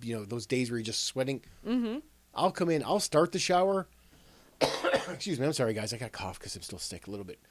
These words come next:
Speaker 1: I'll start the shower, like, tepid. And I can get within six, seven minutes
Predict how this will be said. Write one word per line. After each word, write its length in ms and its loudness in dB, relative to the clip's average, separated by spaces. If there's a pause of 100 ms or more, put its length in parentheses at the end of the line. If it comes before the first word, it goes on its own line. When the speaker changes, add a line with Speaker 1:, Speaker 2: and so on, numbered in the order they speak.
(140)
Speaker 1:
I'll 140 2
start 240 2
the 80 -6
shower, 320 4
like, 260 0 (920)
tepid. 440 0 (2000)
And 120 6
I 140 8
can 200 0
get 360 6
within 520 4 (840)
six, 360 0
seven 240 4
minutes 400 4